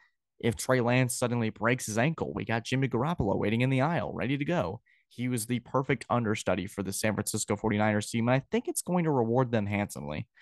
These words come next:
I think this is a division with Seattle struggling. They're diff-, they're obviously in rebuilding mode. The Cardinals are a weird mess that I really didn't believe in at the start of the season. I certainly still don't believe in now.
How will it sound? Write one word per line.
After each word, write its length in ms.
I 80
think 200
this 140
is 120
a 80
division 460
with 120
Seattle 460
struggling. 540
They're 200
diff-, 300
they're 140
obviously 440
in 80
rebuilding 480
mode. 280
The 80
Cardinals 460
are 140
a 60
weird 840
mess 560
that 220
I 80
really 640
didn't 480
believe 360
in 100
at 80
the 80
start 280
of 40
the 60
season. 320
I 80
certainly 440
still 220
don't 140
believe 260
in 180
now. 380